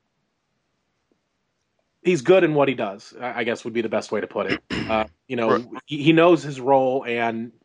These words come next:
Speaker 1: you know, plays it really well.
Speaker 3: And, of course, he, uh, soared to new heights in that, uh, M. Night Shyamalan flick, right?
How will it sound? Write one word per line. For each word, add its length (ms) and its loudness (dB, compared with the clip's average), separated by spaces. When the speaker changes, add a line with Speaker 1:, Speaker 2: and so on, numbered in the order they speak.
Speaker 1:
you 200 -6
know, 160 -2
plays 320 -2
it 100 -8
really 220 -2
well. 400 -8
Speaker 3:
And, 240 4
of 120 -2
course, 320 4
he, 160 4
uh, 280 8
soared 540 4
to 80 -10
new 200 -2
heights 320 0
in 80 -4
that, 200 2
uh, 200 2
M. 180 -6
Night 200 -2
Shyamalan 580 -4
flick, 300 -12
right? 260 -2